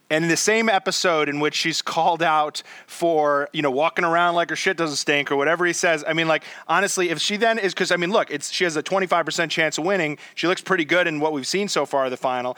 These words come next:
It's either her, Kayla, Zach, or, uh, or Kyle.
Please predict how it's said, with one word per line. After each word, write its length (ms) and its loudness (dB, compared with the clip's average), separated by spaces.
It's 160 -8
either 200 -2
her, 200 0
Kayla, 540 0
Zach, 460 0
or, 380 2
uh, 420 0
or 140 -2
Kyle. 580 0